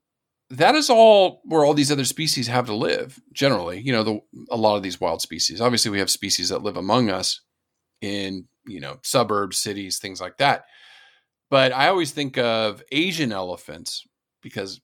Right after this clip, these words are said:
African elephants do get a lot of the press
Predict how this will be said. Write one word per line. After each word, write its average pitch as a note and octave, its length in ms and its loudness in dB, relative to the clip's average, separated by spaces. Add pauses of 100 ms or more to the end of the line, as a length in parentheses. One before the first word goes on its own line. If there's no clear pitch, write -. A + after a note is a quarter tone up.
(120)
African C#3 440 0
elephants G#2+ 460 -2
do G#2 160 -8
get G2 140 -6
a G2 40 -6
lot F#2+ 200 -2
of F2+ 60 -10
the - 60 -12
press - 680 -4